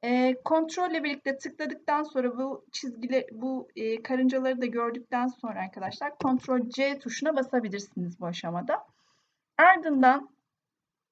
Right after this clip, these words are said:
e, kutuyu giydi-, giydireceğiniz alana geliyorsunuz. Yani o sayfaya geliyorsunuz.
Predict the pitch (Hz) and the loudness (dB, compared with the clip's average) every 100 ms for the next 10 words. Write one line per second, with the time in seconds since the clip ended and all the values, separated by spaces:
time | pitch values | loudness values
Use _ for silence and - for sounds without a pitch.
0 | _ _ _ _ - - _ _ - 262 | _ _ _ _ -20 -20 _ _ 2 4
1 | 262 254 254 - 339 285 311 262 277 240 | 4 2 -6 -2 -2 0 -2 0 -4 -2
2 | 247 269 233 269 247 269 269 254 302 - | 2 2 2 2 2 4 6 6 4 -2
3 | - 269 277 269 240 202 190 185 202 190 | 0 2 2 0 0 -2 -4 -6 -10 -4
4 | 202 196 220 233 214 208 220 208 202 196 | -4 -2 -4 0 -2 -2 -4 -4 -4 -4
5 | 175 170 254 349 | -6 -2 -2 -2